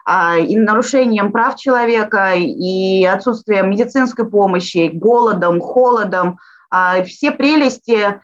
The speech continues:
американской пенитенциарной системы, это кандалы в том числе. Я так понимаю, что у него, а, слушания будут проходить в Бостоне, вот уже скоро. И, а, а, там не самые,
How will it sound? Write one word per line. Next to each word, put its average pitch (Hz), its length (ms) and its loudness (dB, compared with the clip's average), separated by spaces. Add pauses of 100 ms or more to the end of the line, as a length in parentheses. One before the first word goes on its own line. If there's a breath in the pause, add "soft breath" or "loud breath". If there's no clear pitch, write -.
(100)
американской 247 680 0
пенитенциарной 214 800 0
системы, 226 800 -4 (280 loud breath)
это 185 180 -4
кандалы 240 600 2
в 254 80 -14
том 220 240 0
числе. 214 520 -2
Я 208 180 0
так 254 140 -4
понимаю, 233 360 0
что 226 240 -2
у 226 40 2
него, 226 320 2 (220)
а, 180 640 0
слушания 214 500 -4
будут 196 280 -2
проходить 196 440 -2
в 196 100 -4
Бостоне, 190 760 0
вот 196 220 -2
уже 185 200 -4
скоро. 165 560 -2 (480)
И, 220 320 2
а, 196 400 0 (180)
а, 180 220 0
там 208 400 2
не 233 100 2
самые, 220 460 0